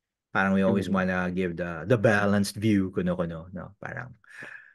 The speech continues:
Speaker 1: uh, when you know
Speaker 2: Well,
Speaker 1: naman that
Speaker 2: trabaho namin yun. So, also, I mean, d-,
Speaker 1: <laughs>
Speaker 2: depends, depends on where you are.
Speaker 1: Yeah,
Speaker 2: If
Speaker 1: yeah,
Speaker 2: you're
Speaker 1: exactly.
Speaker 2: advocating for the client.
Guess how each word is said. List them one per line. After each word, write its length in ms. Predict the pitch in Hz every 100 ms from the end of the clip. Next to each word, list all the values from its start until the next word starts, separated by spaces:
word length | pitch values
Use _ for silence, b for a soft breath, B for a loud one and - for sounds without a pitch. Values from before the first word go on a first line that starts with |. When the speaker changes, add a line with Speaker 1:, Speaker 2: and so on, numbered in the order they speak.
| _ -
Speaker 1:
uh, 320 | 92 92 -
when 160 | 123 139
you 140 | 147
know 160 | 143 143
Speaker 2:
Well, 160 | 135
Speaker 1:
naman 160 | 131 127
that 80 | 147
Speaker 2:
trabaho 240 | 151 160
namin 320 | 147 131 110
yun. 140 | 110 95 95
So, 240 | - 95 -
also, 320 | 147 - 101
I 80 | 135
mean, 240 | 139 131
d-, 80 | 139
Speaker 1:
<laughs> 80 | 165
Speaker 2:
depends, 320 | 202 214 185
depends 320 | 180 180 180
on 80 | 156
where 100 | 139
you 140 | 127 92
are. 240 | 95 90 185
Speaker 1:
Yeah, 80 | 185
Speaker 2:
If 100 | 196
Speaker 1:
yeah, 140 | 220
Speaker 2:
you're 240 | 185 143
Speaker 1:
exactly. 160 | - 160
Speaker 2:
advocating 320 | 156 - 104
for 100 | - 95
the 0 |
client. 480 | 147 139 127 131